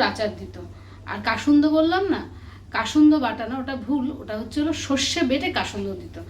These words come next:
সাদা সর্ষে, কালো সর্ষে। ভাবেন তো, দু রকম সর্ষে শিলে বাটা,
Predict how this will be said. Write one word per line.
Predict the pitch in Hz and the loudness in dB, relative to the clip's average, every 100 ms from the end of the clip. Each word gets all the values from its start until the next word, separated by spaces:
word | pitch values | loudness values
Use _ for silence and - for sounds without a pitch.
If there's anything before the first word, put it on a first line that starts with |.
| - - - | -16 -14 -10
সাদা | 196 190 247 - | -6 0 0 0
সর্ষে, | 302 - 370 | -2 -2 -2
কালো | 208 208 202 | 0 0 -2
সর্ষে। | 214 - 190 185 | -6 -8 -8 -6
ভাবেন | 214 262 262 | -2 0 0
তো, | 359 359 - - - 196 196 | -4 -8 -14 -18 -16 -16 -6
দু | 247 285 330 285 | 2 4 4 4
রকম | 254 294 302 - | 2 4 2 2
সর্ষে | 240 - 262 - | -4 -4 -6 -4
শিলে | 247 240 262 - | -2 2 2 2
বাটা, | 180 - 214 | -4 -4 -4